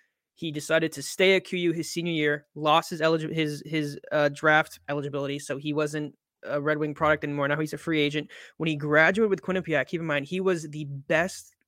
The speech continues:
he won, I believe he won the, the, the award for best goaltender in the, uh, E C A C.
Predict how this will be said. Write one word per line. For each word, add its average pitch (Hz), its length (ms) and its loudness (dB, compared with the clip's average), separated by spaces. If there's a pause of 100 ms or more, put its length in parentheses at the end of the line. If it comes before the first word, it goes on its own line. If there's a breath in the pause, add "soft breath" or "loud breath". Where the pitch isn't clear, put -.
(480)
he 170 160 0
won, 185 260 6
I 170 60 6
believe 175 340 -2
he 190 140 -4
won 165 400 0 (420 loud breath)
the, 143 300 0
the, 143 520 2
the 143 280 2
award 151 340 2
for 151 120 -6
best 151 220 2
goaltender 151 600 0
in 139 240 -6
the, 131 480 -4
uh, 110 480 -6 (260)
E 180 80 -4
C 151 220 -2
A 147 80 0
C. 147 340 -2